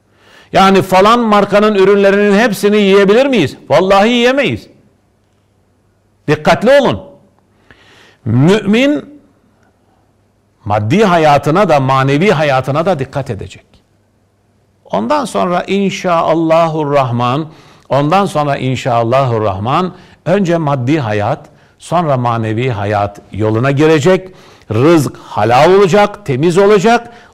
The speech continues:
Ondan sonra da inşallah Rabbimiz gönlümüze bereket ihsan edecek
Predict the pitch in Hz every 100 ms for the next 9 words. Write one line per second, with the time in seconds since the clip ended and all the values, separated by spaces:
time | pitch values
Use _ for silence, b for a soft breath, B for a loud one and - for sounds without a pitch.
0 | - 175 202 226 247 214 - 226 208 165
1 | 156 202 254 302 - _ 220 214 143 -
2 | 107 95 95 165 208 196 B B B 117
3 | 170 165 143 123 175 233 180 - - 117
4 | 156 156 139 131 123 185 135 120 117 104
5 | 160 170 170 151 - 180 190 190 190 240